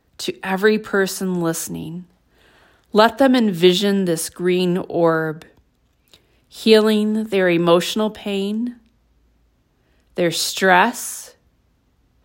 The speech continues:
releasing fear, healing anxiety,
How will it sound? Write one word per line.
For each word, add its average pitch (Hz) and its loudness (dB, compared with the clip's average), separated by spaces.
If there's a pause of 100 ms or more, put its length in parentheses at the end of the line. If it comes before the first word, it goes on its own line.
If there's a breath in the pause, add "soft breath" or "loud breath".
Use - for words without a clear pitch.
(320)
releasing 214 0
fear, 214 -4 (2000)
healing 214 4
anxiety, 175 0